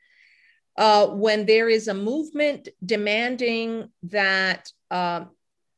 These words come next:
that prisoners over the age of fifty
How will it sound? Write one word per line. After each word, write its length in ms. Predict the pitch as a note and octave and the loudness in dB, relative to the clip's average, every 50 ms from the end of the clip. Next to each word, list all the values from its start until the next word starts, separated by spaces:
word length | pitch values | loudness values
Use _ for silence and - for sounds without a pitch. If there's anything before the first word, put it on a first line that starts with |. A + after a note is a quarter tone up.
| - - _ _ _ _ _ _ - F3+ E3 - _ - | -20 -20 _ _ _ _ _ _ -12 -12 -12 -12 _ -14
that 380 | F3+ E3 G3+ G3 F#3 - - | -6 -2 0 0 0 -2 -4
prisoners 420 | - C4+ C4 A#3 B3+ A#3+ A#3 A3 A#3 | -4 -4 -4 -2 0 -2 -2 -2 0
over 260 | - A3 A3 A3 A3+ | 2 0 2 2 0
the 200 | G3+ G#3+ - - | -2 -2 -2 0
age 240 | G3+ G3+ F#3+ F#3+ F#3+ | 0 -2 -2 -4 -8
of 60 | F#3 | -10
fifty 760 | - - - B3 A#3+ A#3+ - - - A3 G#3+ A3 A3 - _ | -12 -8 -6 -6 -6 -6 -8 -10 -8 -6 -6 -6 -8 -12 _